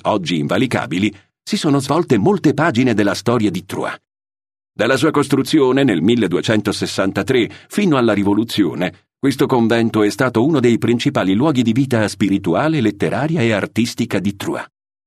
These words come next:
ma anche della vita municipale. Quale fu il rapporto con il comune? Molto semplicemente, prima della messa in cantiere del municipio nel diciassettesimo secolo,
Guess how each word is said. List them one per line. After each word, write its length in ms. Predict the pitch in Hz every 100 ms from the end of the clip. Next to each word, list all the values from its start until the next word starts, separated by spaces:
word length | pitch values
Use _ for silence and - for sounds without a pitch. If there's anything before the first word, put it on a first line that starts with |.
| _ _ _ -
ma 140 | 80
anche 240 | 147 147
della 180 | 110 87
vita 320 | 73 120 101
municipale. 680 | 80 82 90 156 107 - - _ _ _ _ _ _
Quale 280 | - 95 110
fu 240 | - 165 196
il 180 | 117 117
rapporto 640 | 110 - 127 139 131 113
con 160 | 107 110
il 120 | 117
comune? 680 | - 135 143 127 131 - _ _ _ _ _ _ -
Molto 360 | 156 240 185
semplicemente, 840 | 135 147 120 160 226 117 - 127
prima 300 | 117 226 214
della 200 | 113 110
messa 280 | 120 123 -
in 80 | 104
cantiere 480 | 98 98 139 127 110
del 160 | 101
municipio 580 | 95 101 101 131 110 120
nel 200 | 113 82
diciassettesimo 720 | 71 101 85 92 135 113 92
secolo, 500 | 107 120 82 104 92